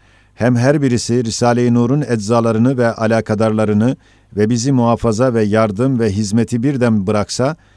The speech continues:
hem ona hem bizlere lüzumsuz bir zarardır. Onun için ihtiyatla beraber sadakati ve irtibatı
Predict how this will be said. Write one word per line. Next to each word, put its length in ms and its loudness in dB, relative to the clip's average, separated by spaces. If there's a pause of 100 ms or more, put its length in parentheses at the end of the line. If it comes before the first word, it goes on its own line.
(180)
hem 200 -2
ona 500 2
hem 220 0
bizlere 400 0
lüzumsuz 580 -2
bir 100 -2
zarardır. 640 -4 (460)
Onun 200 2
için 360 -2 (320)
ihtiyatla 680 -2
beraber 440 0 (320)
sadakati 760 -2
ve 180 0
irtibatı 760 -2